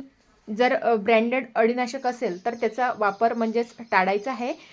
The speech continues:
तर जास्तच ब्रँडेड म्हणजे अळीनाशक, अ, कीटकनाशक वापरण्याची आवश्यकता नाही आहे. तुम्ही ॲशिपेट घेतलं तरी म्हणजे अळीचा या ठिकाणी नायनाट होऊ शकतो आणि अळीचा प्रादुर्भाव जर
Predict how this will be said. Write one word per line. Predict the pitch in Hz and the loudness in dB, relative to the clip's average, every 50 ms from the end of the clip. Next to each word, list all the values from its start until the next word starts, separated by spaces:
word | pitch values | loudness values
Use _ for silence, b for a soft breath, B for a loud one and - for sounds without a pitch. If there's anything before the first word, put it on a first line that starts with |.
| B B B B | B B B B
तर | 262 277 294 294 | 0 2 2 4
जास्तच | 254 247 247 - - 339 311 | 4 2 2 2 -6 -6 -2
ब्रँडेड | 262 294 277 269 269 269 277 285 | 0 0 0 2 2 0 0 0
म्हणजे | 269 269 254 | -2 -2 0
अळीनाशक, | 262 - 226 233 240 240 247 233 - 269 254 - _ _ _ _ | 2 4 4 4 4 2 0 -4 -4 -8 -8 -8 _ _ _ _
अ, | - 214 | -2 -2
कीटकनाशक | 220 220 240 226 247 220 240 240 226 269 247 - | -2 -2 -4 -6 -4 -4 -4 -6 -6 -6 -2 0
वापरण्याची | 226 202 196 220 208 220 220 226 262 - - | 0 2 2 0 -2 -2 -4 -4 -8 -4 0
आवश्यकता | 196 202 214 226 233 254 - - 269 | 2 2 2 0 -2 -8 -4 -4 -2
नाही | 254 254 240 226 202 190 | -2 0 0 0 -2 -2
आहे. | 220 302 339 B B B B B B - | -6 -6 -8 B B B B B B -6
तुम्ही | 311 320 392 - - - | -4 -4 -4 -6 -2 0
ॲशिपेट | - 233 226 - 339 339 349 339 330 254 | 0 0 0 -2 -2 -2 -2 -2 -2 -6
घेतलं | 240 226 - 247 202 226 - B B B B B B - | -6 -6 0 0 0 0 0 B B B B B B -2
तरी | 277 - | 0 0
म्हणजे | 208 311 285 240 | 0 0 0 0
अळीचा | - - - 233 233 233 277 262 - - | 2 2 2 2 2 2 -2 -2 -2 0
या | 233 233 | 2 2
ठिकाणी | 233 226 247 - 233 254 | 2 2 -2 -4 -2 -2
नायनाट | 247 220 196 196 220 233 | 0 -2 0 -2 -2 -4
होऊ | 233 254 | -4 -8
शकतो | 240 240 254 233 - - 202 240 - B B B B B | -6 -8 -8 -10 -6 -4 -4 -4 -4 B B B B B
आणि | 247 285 339 | -4 -4 -2
अळीचा | - - 269 294 330 392 392 | 0 0 0 0 0 0 2
प्रादुर्भाव | 381 349 320 269 330 339 339 349 | 4 4 4 4 2 2 2 4
जर | 339 349 349 330 | 4 2 -2 -2